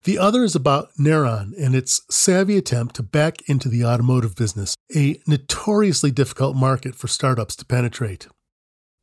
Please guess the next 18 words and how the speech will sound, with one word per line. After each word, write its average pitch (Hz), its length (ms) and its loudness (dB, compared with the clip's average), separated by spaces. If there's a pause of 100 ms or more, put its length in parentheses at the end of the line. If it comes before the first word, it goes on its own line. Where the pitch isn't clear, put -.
(120)
Other 220 160 4
stories 180 400 2
include 156 340 2
a 127 60 2
teardown 175 680 0
of 123 200 -2
Volkswagen's 151 840 0
Golf 147 480 -2 (160)
eight, 123 320 -4 (340)
a 160 60 -2
feature-rich 208 680 0
vehicle 139 560 0
that 127 140 2
includes 131 400 -2
a 135 140 -2
surprisingly 190 1000 -2
innovative 143 440 0
integration 131 680 -2